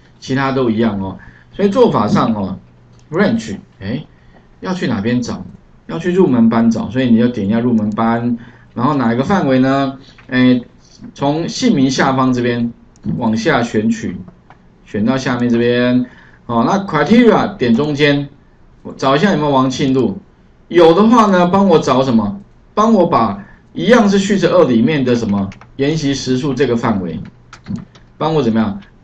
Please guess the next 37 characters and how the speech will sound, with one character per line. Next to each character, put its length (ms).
帮 160
我 80
加 280
回 180
来， 220
好， 320
然 140
后 120
这 140
边 240
再 160
移， 360
移 120
到 160
中 200
间， 320
那 100
你 120
会 120
发 220
现 240
哦， 100
哎， 240
这 100
个 120
时 180
候 180
的 100
话， 260
他 180
会 100
帮 200
你 100
把 260
它 80
这 160
个 320